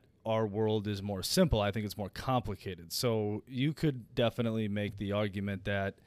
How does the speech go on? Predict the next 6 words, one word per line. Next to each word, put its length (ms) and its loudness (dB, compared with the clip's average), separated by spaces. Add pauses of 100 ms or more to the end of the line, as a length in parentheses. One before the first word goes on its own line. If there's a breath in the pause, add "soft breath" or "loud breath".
(1000 loud breath)
the 80 -2
nece-, 380 0
the, 320 -4 (400)
the 100 -4
difficulty 680 2
of 180 -2